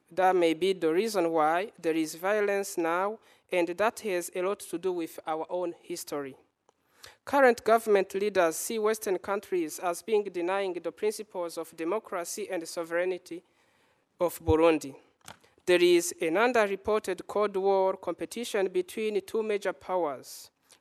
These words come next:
China and Russia on one side, and the West on the other. Unexploited minerals, resources like nickel and uranium, play a major role in that commercial conflict.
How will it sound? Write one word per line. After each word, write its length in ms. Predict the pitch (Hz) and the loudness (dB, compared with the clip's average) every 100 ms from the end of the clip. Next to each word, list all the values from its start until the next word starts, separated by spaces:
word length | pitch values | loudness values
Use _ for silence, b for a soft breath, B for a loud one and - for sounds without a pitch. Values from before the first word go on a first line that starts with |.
| - | -14
China 420 | 208 190 202 190 | -4 0 0 0
and 120 | 185 | -2
Russia 520 | 170 170 196 - 214 185 | 0 4 4 2 -6 -2
on 200 | 180 170 | 0 4
one 180 | 185 190 | 2 2
side, 500 | - 196 208 220 - B B | -2 -2 -2 -4 -10 B B
and 140 | 175 | -2
the 120 | 165 175 | 0 2
West 600 | 185 202 214 - - - - | 2 2 0 -4 -10 -12 -6
on 180 | 180 170 | -4 -4
the 120 | 175 | -4
other. 320 | 170 170 147 131 _ _ _ B B B 190 | -2 -4 -4 -14 _ _ _ B B B -2
Unexploited 840 | 185 175 - - 254 269 220 196 | 0 -2 -6 0 0 0 -4 -2
minerals, 680 | 202 220 190 165 143 147 - | 2 2 4 0 -2 -10 -18
resources 840 | 175 - 208 220 - 185 208 - - | -16 -8 -4 -4 -6 -8 -8 -12 -12
like 440 | 175 175 170 170 185 | -2 0 0 -4 -4
nickel 340 | 196 214 208 | -2 0 -2
and 200 | 175 170 | -2 -2
uranium, 800 | 165 170 165 190 214 208 214 240 _ B B | -2 -2 0 4 4 2 0 -4 _ B B
play 240 | - 214 226 | 0 4 4
a 80 | 196 | 4
major 340 | 202 202 190 | 0 0 0
role 200 | 180 190 190 | 2 2 0
in 160 | 175 160 | -4 -4
that 240 | 160 - | -4 -6
commercial 480 | - 175 175 - 156 - | -10 -6 -6 -6 -12 -12
conflict. 720 | - 156 - 131 120 _ - | -10 -10 -10 -18 -18 _ -20